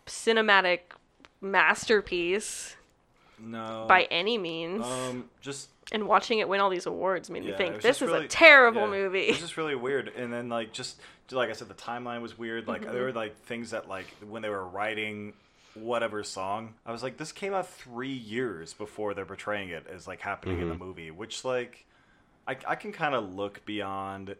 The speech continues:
Speaker 2: and be like, "Okay, I can see how, like, for this sort of thing," I mean, they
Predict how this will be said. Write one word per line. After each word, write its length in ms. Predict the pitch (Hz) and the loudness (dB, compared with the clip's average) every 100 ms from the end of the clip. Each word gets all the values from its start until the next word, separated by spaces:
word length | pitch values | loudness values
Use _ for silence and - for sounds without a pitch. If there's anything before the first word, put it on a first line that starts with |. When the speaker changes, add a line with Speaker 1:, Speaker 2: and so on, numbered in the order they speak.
| _ | _
Speaker 2:
and 180 | 98 95 | -14 -12
be 140 | 92 90 | -12 -12
like, 140 | 92 | -10
"Okay, 280 | 101 - 90 | -10 -10 -8
I 60 | 92 | -8
can 140 | 110 | -10
see 260 | - - 90 | -14 -12 -10
how, 220 | 85 87 | -8 -8
like, 220 | 85 85 | -8 -10
for 140 | 82 87 | -12 -16
this 160 | 87 | -14
sort 260 | - 90 82 | -14 -12 -14
of 80 | 82 | -14
thing," 400 | - 120 113 107 | -8 -4 -4 -6
I 40 | |
mean, 80 | 95 | -10
they 100 | 92 | -12